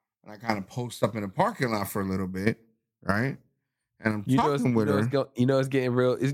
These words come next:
Speaker 2: you know it's getting real personal when you gotta sit in your parking lot on <laughs> speakerphone.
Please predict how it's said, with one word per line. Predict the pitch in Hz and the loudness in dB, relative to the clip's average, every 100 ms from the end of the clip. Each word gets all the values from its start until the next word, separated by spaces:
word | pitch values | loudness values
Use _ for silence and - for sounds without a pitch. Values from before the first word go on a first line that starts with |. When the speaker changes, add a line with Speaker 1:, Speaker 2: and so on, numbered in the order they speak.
| - | 2
Speaker 2:
you | |
know | 139 | 2
it's | 131 | 2
getting | 127 120 | 0 0
real | 117 117 | 2 0
personal | - 127 123 117 | 0 -2 -2 0
when | 113 | 2
you | 117 | 2
gotta | 113 113 | 2 0
sit | - 113 | 0 0
in | |
your | 113 | 0
parking | 120 143 127 120 | 0 0 0 -2
lot | 110 117 | 0 0
on | 135 | -2
<laughs> | - - - | -4 -12 -4
speakerphone. | - 302 - - 392 | 0 2 2 0 -2